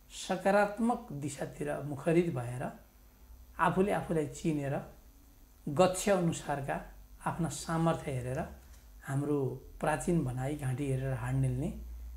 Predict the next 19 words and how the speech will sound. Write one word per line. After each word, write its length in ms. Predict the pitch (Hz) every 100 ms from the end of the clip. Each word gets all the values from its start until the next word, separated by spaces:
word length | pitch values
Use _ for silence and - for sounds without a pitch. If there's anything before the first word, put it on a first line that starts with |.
| - - - -
यति 180 | 196 208
मात्रै 340 | 208 226 254 247
कुरालाई 360 | 190 175 160
हामीले 220 | - 147
बुझ्यौँ 360 | 143 147 143 135
भने 160 | 123 117
पनि 320 | 123 208 - - - - -
हामी 440 | 135 135 170 170 - - -
यो 80 | 156
मानसिक 680 | 131 135 160 185 - 233 - - - 156
अवस्थाबाट, 640 | 139 - - 120 117 - - - - - - - - - -
यो 80 | 143
मानसिक 760 | 135 139 165 190 - 233 - - - - - - -
रोगको, 920 | 135 143 185 180 190 180 175 175 - - - - - - -
मानसिक 560 | 247 147 160 175 170 -
अवस्थाको 600 | - 160 - - 151 151
जुन 200 | 143 139
समस्या 540 | 139 156 135 - 151
छ, 140 | 127